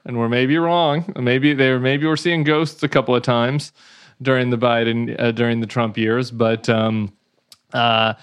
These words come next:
there was a lot of buzz that Tara, when this was happening, like, she, she, you know, had done stuff with R T and that, uh, you know, might have had a Russian handler.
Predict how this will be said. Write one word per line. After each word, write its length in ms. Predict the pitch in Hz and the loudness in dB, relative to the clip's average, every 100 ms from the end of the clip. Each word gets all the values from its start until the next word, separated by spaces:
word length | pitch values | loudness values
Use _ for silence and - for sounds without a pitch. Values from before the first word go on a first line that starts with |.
| _ _ - | _ _ -2
there 120 | 131 | 0
was 160 | 135 | 2
a 60 | 131 | 2
lot 400 | 127 117 123 160 | 2 0 0 0
of 200 | 170 143 | 0 2
buzz 560 | 131 175 285 - - - | 2 2 0 -4 -12 -18
that 320 | 131 117 104 | -6 -6 -6
Tara, 420 | 131 120 104 92 90 | -2 0 2 0 0
when 200 | 127 135 | 0 0
this 160 | 135 | -2
was 100 | 147 | -2
happening, 500 | 127 165 214 123 104 110 | -2 -2 -2 -6 -8 -10
like, 240 | 104 104 | -10 -10
she, 420 | - 113 101 107 | -4 -2 -2 -6
she, 160 | 117 110 | -10 -6
you 120 | 123 | -4
know, 120 | 110 | -4
had 420 | 101 110 101 98 98 | -4 -2 -2 -2 -4
done 200 | 98 98 | -6 -6
stuff 280 | - 101 - | -4 -6 -4
with 80 | |
R 160 | 101 104 | -8 -8
T 600 | - 202 190 170 160 135 | -6 -4 -2 -2 0 0
and 140 | 104 | -2
that, 180 | 95 95 - | -4 -6 -6
uh, 220 | 95 95 | -6 -8
you 120 | - 101 | -8 -10
know, 100 | 98 | -8
might 240 | 101 104 | -6 -6
have 120 | 101 | -8
had 220 | - 104 | -6 -6
a 40 | 101 | -4
Russian 380 | 104 104 - - | -6 -6 -8 -6
handler. 680 | 160 190 160 151 147 143 | -2 -2 -2 0 2 0